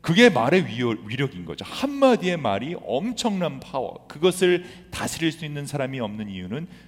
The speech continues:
죄가 우리 인간 사회로 들어왔기 때문입니다.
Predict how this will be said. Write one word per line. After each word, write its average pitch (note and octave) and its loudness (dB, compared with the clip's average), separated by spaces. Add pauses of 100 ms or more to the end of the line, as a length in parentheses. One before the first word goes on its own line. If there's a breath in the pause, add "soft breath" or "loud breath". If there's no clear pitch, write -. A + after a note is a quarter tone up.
(140)
죄가 A#2+ 2 (200)
우리 G2+ -8
인간 B2+ -6
사회로 F#2+ -8
들어왔기 F2+ -10
때문입니다. - -20